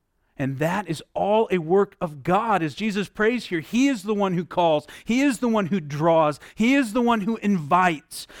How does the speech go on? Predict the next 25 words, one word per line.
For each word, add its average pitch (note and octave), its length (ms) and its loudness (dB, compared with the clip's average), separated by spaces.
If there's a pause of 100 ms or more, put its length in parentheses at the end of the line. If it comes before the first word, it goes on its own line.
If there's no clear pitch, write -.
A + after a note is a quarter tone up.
It's F#3 180 -2
God A3 340 2
who A#3+ 120 -2
does A#3 400 2
this G#3 240 -4
work. D#3+ 560 -4 (680)
And F#3+ 120 0
as G#3+ 240 0
we A#3 160 2
respond, A3 1200 2 (340)
we F3+ 160 0
begin F3+ 500 0
to F#3+ 140 -4
experience G#3+ 800 -2
then G3+ 420 -2 (200)
one D#3+ 180 -2
of D3 100 -4
the C#3+ 80 -4
greatest D#3+ 720 -2
promises D3 600 -6
that B2+ 120 -6
we B2+ 120 -4
have A#2+ 220 -4
in A2+ 80 -6
Scripture. G2+ 580 -12